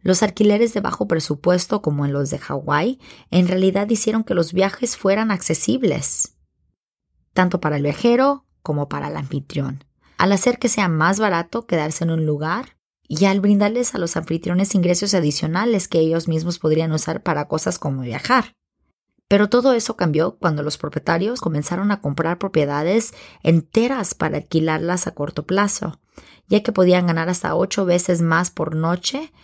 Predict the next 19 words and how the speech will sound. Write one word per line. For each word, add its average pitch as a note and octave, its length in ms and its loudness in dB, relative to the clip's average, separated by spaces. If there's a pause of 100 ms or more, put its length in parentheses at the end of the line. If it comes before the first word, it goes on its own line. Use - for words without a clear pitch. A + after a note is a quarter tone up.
(340)
que F#3 100 4
alquilar F3 480 2
mensualmente. D#3 880 -2 (560)
Y F#3+ 200 4
ese A3+ 200 2
tipo A3 280 0
de F3 100 6
sistema E3+ 520 -2
de D3+ 80 0
alquilar D#3 560 -4 (120)
puede G#3 360 2
facilitar D#3+ 720 -2 (100)
el D#3+ 140 2
viaje D#3 320 0
para C#3 200 -4
los C#3 180 -6
turistas, C#3+ 600 -4 (300)
pero G3+ 180 6
afecta A3+ 720 0